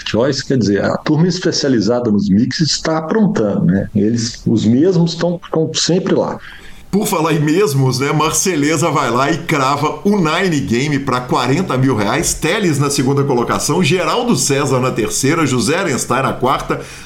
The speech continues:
Speaker 2: Anthony Barranqueiros na sexta. O jogo deve ser de azar mesmo, né? Não dá sempre os mesmos, não.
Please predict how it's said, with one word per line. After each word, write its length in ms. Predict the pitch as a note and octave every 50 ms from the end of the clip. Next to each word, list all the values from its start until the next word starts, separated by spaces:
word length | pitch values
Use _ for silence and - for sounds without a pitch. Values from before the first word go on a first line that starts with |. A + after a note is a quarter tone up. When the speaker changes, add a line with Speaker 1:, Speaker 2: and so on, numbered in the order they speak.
| - - - -
Speaker 2:
Anthony 420 | G3 A#3+ C#4 C#4 B3 A3 F#3+ F3
Barranqueiros 600 | D3 D3+ D3 C3+ C3+ A#2 C3+ C3+ D#3 D#3 D3+ C3+
na 220 | C#3 B2 G#2 - -
sexta. 640 | - - - - D3 D3+ F3+ F3+ - - G#3 G#3 G3+ - - - - - -
O 100 | B2 B2
jogo 220 | A#2 C#3 D#3 D#3+ D#3
deve 160 | D3+ C#3 -
ser 100 | F3 D3
de 80 | D#3
azar 380 | D3 A#2+ G#2+ B2 C3 B2+ A2 A2
mesmo, 320 | A2+ A2 G#2+ - - A2
né? 80 | G#2+ A#2 C3
Não 160 | C3+ C3 C3
dá 140 | C#3 C#3+ C#3
sempre 320 | C#3+ - C#3+ C#3+ C#3 C#3
os 120 | C3+ B2 -
mesmos, 420 | B2 B2 B2 A#2 B2+ C3 A2+ F#2
não. 240 | A2 G#2 F#2 -